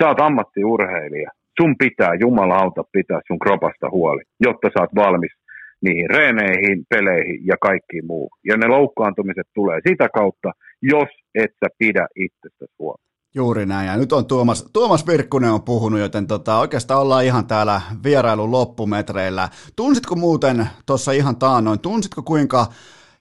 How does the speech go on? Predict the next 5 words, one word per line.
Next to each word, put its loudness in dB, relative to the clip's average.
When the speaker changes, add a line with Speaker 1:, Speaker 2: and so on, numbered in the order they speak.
Speaker 2:
hetken 0
verran 0
Ukrainan 0
mestaruusjuna -2
nitkahti -2